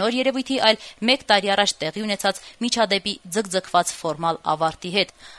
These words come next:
ասված է Հ Շ վարչության լրատվական ծառայության տարածած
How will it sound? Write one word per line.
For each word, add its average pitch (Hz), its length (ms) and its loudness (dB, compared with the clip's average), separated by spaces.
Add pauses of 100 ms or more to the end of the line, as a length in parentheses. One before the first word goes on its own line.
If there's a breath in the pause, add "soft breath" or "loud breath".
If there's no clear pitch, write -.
(140 loud breath)
ասված 214 340 4
է 226 80 6 (240 loud breath)
Հ 269 140 6
Շ 269 200 4
վարչության 220 520 2 (160)
լրատվական 240 580 6
ծառայության 151 520 0 (180)
տարածած 170 400 4